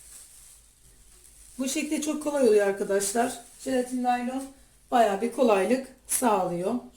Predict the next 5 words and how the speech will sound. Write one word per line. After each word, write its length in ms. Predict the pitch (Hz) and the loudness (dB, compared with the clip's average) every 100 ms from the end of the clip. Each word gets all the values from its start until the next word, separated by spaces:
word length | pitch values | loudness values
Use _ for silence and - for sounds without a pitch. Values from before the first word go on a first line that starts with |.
| - | -20
Şöyle 280 | 175 175 180 | -16 -14 -12
düzeltelim. 920 | 202 214 196 196 175 175 190 247 - - - _ _ - - - - | -8 -4 -4 -4 -8 -6 -2 -2 -4 -16 -20 _ _ -20 -20 -20 -14
Hemen. 400 | 185 180 196 254 - - - - - - - - - - _ _ _ _ _ _ _ - - | -12 -8 -6 -6 -8 -16 -20 -20 -20 -20 -20 -20 -20 -20 _ _ _ _ _ _ _ -20 -8
Harika 420 | 247 214 196 - | -4 -4 -6 -8
oldu. 440 | 175 175 185 262 | -10 -8 -6 -6